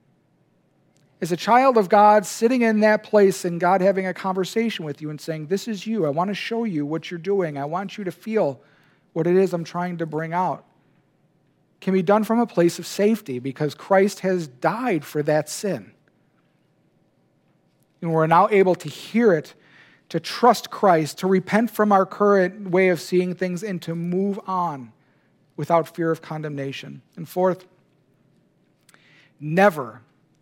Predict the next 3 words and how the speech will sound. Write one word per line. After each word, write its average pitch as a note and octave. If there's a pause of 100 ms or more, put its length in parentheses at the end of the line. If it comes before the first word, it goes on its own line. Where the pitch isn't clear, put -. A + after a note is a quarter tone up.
(400)
ever, C#3+ (640)
ever E3+ (240)
forget E3